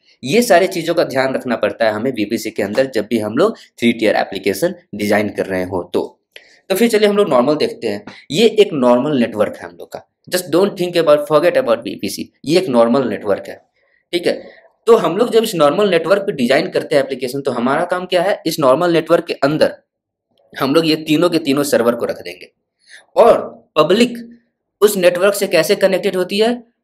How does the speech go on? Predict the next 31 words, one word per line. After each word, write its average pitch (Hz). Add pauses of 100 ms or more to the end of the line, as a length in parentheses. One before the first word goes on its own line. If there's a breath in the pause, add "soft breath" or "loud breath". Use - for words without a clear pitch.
(120)
Router 151
के 127
through। 101
ये 117
जो 110
red 123
color 165
का 170
आपको 165
दिख 170
रहा 190
है, 143
ये 147
हमारा 123
हो 117
गया 123
router। 123 (100)
तो 151
पब्लिक 160
इस 185
router 120
के 156
through 147
इस 151
एप्लीकेशन 101
को -
एक्सेस -
कर 151
पा -
रही -
है। -